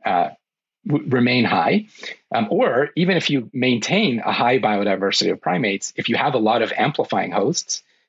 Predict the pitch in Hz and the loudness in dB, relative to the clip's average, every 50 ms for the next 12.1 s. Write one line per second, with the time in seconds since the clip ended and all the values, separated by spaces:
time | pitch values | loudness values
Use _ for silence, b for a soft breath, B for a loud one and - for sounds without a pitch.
0 | _ - 151 143 131 120 120 156 156 - - - 143 117 120 117 123 107 - - | _ 0 2 2 4 4 2 2 0 0 0 0 0 0 2 2 2 0 0 0
1 | 113 120 131 123 101 95 - - - 95 101 98 - 120 107 107 - - - - | 2 2 2 2 0 -2 -4 -4 -4 -2 -2 0 0 0 0 0 -2 -2 -2 0
2 | - 123 110 107 B B B B B B B B B B B _ _ _ _ _ | 2 2 2 0 B B B B B B B B B B B _ _ _ _ _
3 | _ _ _ _ _ 160 151 - - 156 151 156 147 143 202 233 - - - 180 | _ _ _ _ _ -4 -2 -2 -4 -2 0 0 2 2 2 2 0 0 0 0
4 | 143 - - 143 139 147 - 175 - 185 190 190 247 214 180 - 127 123 - 175 | 0 0 -2 -2 -2 -2 -2 -2 0 0 0 0 0 0 -2 -2 -4 -2 -2 -2
5 | 170 147 - - - - - 131 113 120 147 180 202 185 - - - - 156 151 | -2 -2 -2 -2 -2 -2 -2 0 0 2 2 2 2 2 0 -2 -2 -2 -2 -2
6 | 147 135 - - - 147 139 - - 151 151 151 151 151 - - 143 - - 160 | -2 -4 -8 -6 -4 -2 -2 -2 -2 0 0 2 2 2 0 0 0 0 0 0
7 | 160 - _ _ _ _ _ _ - 104 - 123 113 107 123 139 135 127 - - | -2 -4 _ _ _ _ _ _ -12 -4 -2 0 0 2 2 0 0 -2 -2 -2
8 | 127 127 117 110 107 107 110 135 160 - - - 127 131 139 139 131 120 104 110 | 0 2 2 2 2 2 2 0 0 -2 -4 -2 0 0 2 2 2 2 2 2
9 | 123 135 131 143 135 117 135 131 143 139 123 - 123 104 - 127 113 110 117 - | 0 0 0 0 0 2 2 2 0 0 0 -2 -2 0 0 0 2 2 0 0
10 | - 127 117 104 - - - - 104 107 110 107 98 101 - - 127 131 135 139 | 0 0 -2 -2 -4 -6 -4 -4 -2 0 0 2 2 0 0 0 0 0 0 0
11 | 135 - - 101 101 110 101 98 95 98 104 110 113 117 104 104 104 104 104 101 | -2 -2 -4 -6 -8 -8 -6 -2 0 0 2 2 2 2 2 2 2 2 2 2
12 | - | -2